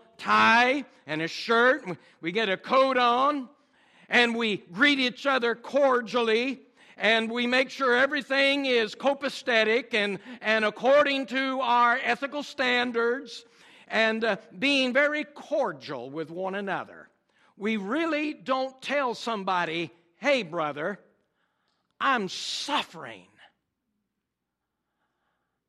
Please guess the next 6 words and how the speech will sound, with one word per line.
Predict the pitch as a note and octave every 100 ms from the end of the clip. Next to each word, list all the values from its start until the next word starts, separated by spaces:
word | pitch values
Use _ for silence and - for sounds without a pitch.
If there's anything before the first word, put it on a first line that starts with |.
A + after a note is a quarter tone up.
| _
I've | B3 D4 A#3
been | E4 E4+ D4+
through | - C#4+ B3
something | F#3 - B3+ A3 - G#3 F#3
this | F3 F#3+ - F3
week. | F#3+ B2 F#2